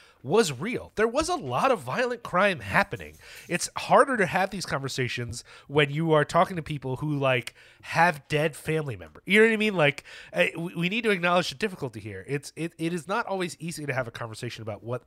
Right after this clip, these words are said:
should happen to the police when people are victims of things that they feel the police are the only solution for. You know what I mean?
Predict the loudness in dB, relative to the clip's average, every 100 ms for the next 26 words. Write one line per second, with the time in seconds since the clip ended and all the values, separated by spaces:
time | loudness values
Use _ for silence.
0 | _ -10 -6 -4 -6 -8 -12 -10 -10 -8
1 | -12 -14 -20 -20 -4 2 4 2 0 -8
2 | -10 _ _ _ -12 -4 0 0 0 -4
3 | -8 -4 -6 -6 -8 -8 -10 -8 -4 -4
4 | -4 -8 -8 -8 _ -8 -8 -8 -6 -2
5 | -2 -4 -6 -8 -6 -6 -6 -6 -8 -10
6 | -10 -12 -12 -16 -20 -16 -16 -10 -4 -2
7 | 0 -2 -6